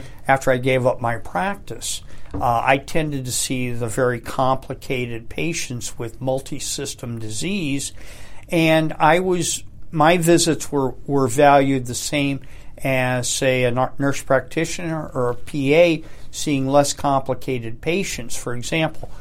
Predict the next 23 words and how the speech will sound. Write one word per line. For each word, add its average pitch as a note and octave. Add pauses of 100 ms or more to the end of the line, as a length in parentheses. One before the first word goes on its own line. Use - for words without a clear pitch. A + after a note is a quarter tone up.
(320)
a B2
high E3
school D3+
physical, D#3 (480)
a -
sprained D3
ankle, C#3 (320)
they C#3+
counted D#3
that C#3
the C3+
same C3+
as B2
me D3+
seeing C#3+
a A#2
patient B2+
with A#2+
diabetes, B2
hypertension, C#3 (460)
coronary C#3
artery C#3+
disease, C3+